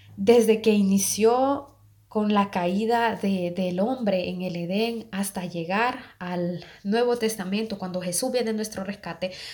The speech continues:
porque era imposible por nosotros mismos lograrlo,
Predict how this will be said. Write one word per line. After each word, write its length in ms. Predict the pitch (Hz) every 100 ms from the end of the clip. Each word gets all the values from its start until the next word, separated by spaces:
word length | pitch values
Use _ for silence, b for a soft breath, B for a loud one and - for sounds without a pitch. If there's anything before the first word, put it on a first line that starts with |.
| B
porque 240 | - 180 196
era 140 | 202
imposible 640 | 214 220 196 196 254 233
por 180 | 220 190
nosotros 440 | 190 185 185 196 196
mismos 280 | 190 196
lograrlo, 540 | 196 202 175 165 196